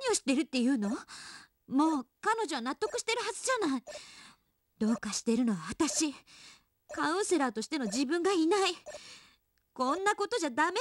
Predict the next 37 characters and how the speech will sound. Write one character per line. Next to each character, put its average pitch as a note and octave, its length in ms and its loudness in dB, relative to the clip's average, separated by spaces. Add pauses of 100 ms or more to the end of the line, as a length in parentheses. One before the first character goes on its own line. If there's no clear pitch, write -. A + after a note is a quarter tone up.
よ。 C4+ 160 2 (800)
こ - 140 -10
ん C#4+ 140 -4
な D#4+ 100 2
時 - 260 -2
こ C#4+ 140 -4
そ - 160 -4 (560)
仕 - 220 -4
事 A#3+ 240 -2
に A#3 100 -2
熱 A#3+ 220 0
中 D4 160 0
し - 160 0
な C#4 100 2
い C#4+ 60 -4
と。 C#4+ 180 -4 (2250)
で G3+ 80 0
も、 F3+ 160 -8 (1080)
私 G3 340 -4
が G3 100 -2
不 G#3 160 -2
安 G#3 100 2
げ G#3+ 140 2
に G3+ 100 0
し - 80 -6
て A#3+ 120 -2
た G#3+ 120 -2
時、 - 360 -14 (1000)
レ G3+ 100 0
イ A#3+ 140 2
ン F3+ 60 -2
は E3 100 -4
何 F#3+ 260 0
も G#3+ 100 2
言 A3+ 140 2
わ A#3 140 0
ず、 A#3+ 220 -8